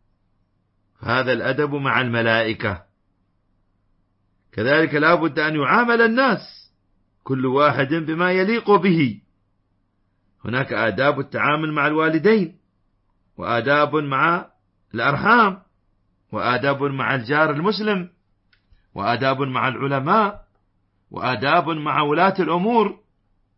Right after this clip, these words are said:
وآداب مع الضيف، وآداب مع الأولاد، وآداب بين الزوجين، وآداب مع عامة المسلمين،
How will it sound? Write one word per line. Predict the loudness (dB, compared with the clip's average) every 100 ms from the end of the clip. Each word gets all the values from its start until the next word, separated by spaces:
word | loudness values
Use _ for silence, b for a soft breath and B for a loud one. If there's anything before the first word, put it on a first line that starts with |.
| _ _ _ -10
وآداب | -4 -2 0 0 0
مع | -2 -2 -2
الضيف، | 0 0 0 -4 -16 _ _ _ _ _ _ _ -12
وآداب | -6 -2 0 0 -2
مع | -4 -2
الأولاد، | -2 0 0 2 2 0 -6 _ _ _ _ _ _ -14
وآداب | -6 -4 -2 0 0 -2 -4
بين | -4 -4
الزوجين، | -4 0 0 2 0 0 -4 -10 _ _ _ _ _ _ _
وآداب | -6 -4 -2 0 0 0
مع | -2 0
عامة | 0 0 0 -4
المسلمين، | -4 -6 -6 -4 -2 0 -2 -4